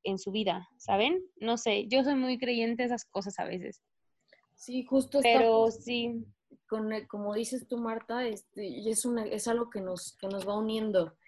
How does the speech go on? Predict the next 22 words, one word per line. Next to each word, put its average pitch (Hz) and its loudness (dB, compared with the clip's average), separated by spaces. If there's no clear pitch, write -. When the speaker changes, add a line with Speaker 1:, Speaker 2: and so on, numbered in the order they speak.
Speaker 2:
Y 190 -6
yo 202 2
quiero 226 6
invitarlos 214 2
igual 208 4
a, 190 2
a - -6
seguir 190 -2
ayudando 196 2
a 196 8
Axel, 214 0
porque 190 0
estu-, 220 0
lo 208 4
apoyamos 240 8
ahorita 226 4
en 214 4
una 190 0
opera-, 185 2
en 190 -2
una 214 2
operación. 208 6